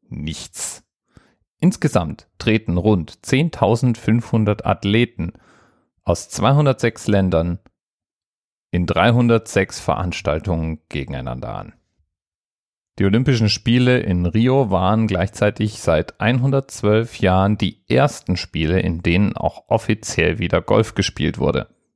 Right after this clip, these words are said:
Und die jüngsten Olympioniken waren gerade mal sechzehn Jahre alt. So viele Athleten wollen natürlich auch gut durchgefüttert werden.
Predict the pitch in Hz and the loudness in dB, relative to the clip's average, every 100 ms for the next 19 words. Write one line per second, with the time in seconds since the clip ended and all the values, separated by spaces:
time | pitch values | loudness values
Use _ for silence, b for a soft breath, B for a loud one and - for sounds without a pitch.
0 | _ _ _ _ _ _ 120 113 104 90 | _ _ _ _ _ _ 0 2 2 4
1 | 135 175 - 110 104 104 - 90 95 107 | 4 4 2 4 4 4 2 2 4 2
2 | - 92 104 - _ _ 90 90 90 90 | 2 2 2 -4 _ _ 0 2 2 0
3 | - 80 78 82 78 76 _ - - 104 | -2 -2 0 0 0 -2 _ -8 -2 -2
4 | - - - 90 82 78 71 - - - | -2 -8 -4 -2 -2 -2 -4 -6 -8 -10
5 | - _ _ _ _ _ _ _ _ - | -20 _ _ _ _ _ _ _ _ -2
6 | 139 185 175 - 120 117 135 - 170 131 | 0 2 2 2 2 2 2 2 4 4
7 | 147 139 120 143 135 143 127 - 131 135 | 4 2 2 0 0 -2 -4 -2 -2 2
8 | 147 - 117 - 104 92 85 87 85 85 | 0 -2 -10 -6 -2 -2 0 2 2 2